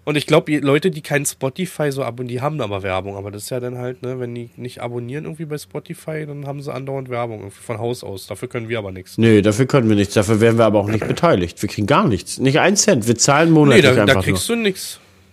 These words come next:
Speaker 1: Genau. Aber es macht ja trotzdem Spaß. Also ich freu mich schon einmal in der Woche, denke,
Speaker 2: Mir,
Speaker 1: siebzig
Speaker 2: mir hat das
Speaker 1: Mal
Speaker 2: jetzt,
Speaker 1: mehr, mal
Speaker 2: muss,
Speaker 1: weniger.
Speaker 2: muss, muss sagen, mir hat das jetzt auch so ein bisschen <laughs> gefehlt, unsere, unsere Therapiestunde die letzte Woche.
Speaker 1: Ja.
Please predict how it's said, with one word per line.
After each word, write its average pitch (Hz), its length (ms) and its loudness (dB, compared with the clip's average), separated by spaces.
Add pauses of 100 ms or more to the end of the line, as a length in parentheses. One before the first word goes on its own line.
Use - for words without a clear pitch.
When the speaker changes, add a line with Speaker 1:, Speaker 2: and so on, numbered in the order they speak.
(420)
Speaker 1:
Genau. 139 360 -6 (300)
Aber 120 80 0
es 110 80 -6
macht 117 160 -4
ja 135 60 0
trotzdem - 320 -8
Spaß. - 480 -8 (400)
Also 107 100 -4
ich 104 40 -10
freu 139 220 0
mich 143 120 -2
schon 151 200 -2
einmal 110 300 -4
in 107 40 -6
der 104 100 -10
Woche, 110 200 -8
denke, 107 240 -4
Speaker 2:
Mir, 123 140 8
Speaker 1:
siebzig - 120 0
Speaker 2:
mir 123 140 6
hat 147 120 2
das 151 180 4
Speaker 1:
Mal 143 80 6
Speaker 2:
jetzt, 127 120 0
Speaker 1:
mehr, 120 80 2
mal 123 80 6
Speaker 2:
muss, 131 120 4
Speaker 1:
weniger. 147 160 4
Speaker 2:
muss, 131 180 2
muss 131 180 6
sagen, 127 220 6
mir 117 100 4
hat 120 160 2
das 143 140 4
jetzt 120 180 2
auch 110 80 0
so - 120 4
ein 110 60 4
bisschen 117 320 2
<laughs> 107 60 6
gefehlt, 113 320 2
unsere, 104 320 2
unsere 104 220 0
Therapiestunde 95 920 -2
die - 140 -12
letzte 95 360 -2
Woche. 85 320 -4 (300)
Speaker 1:
Ja. 139 220 2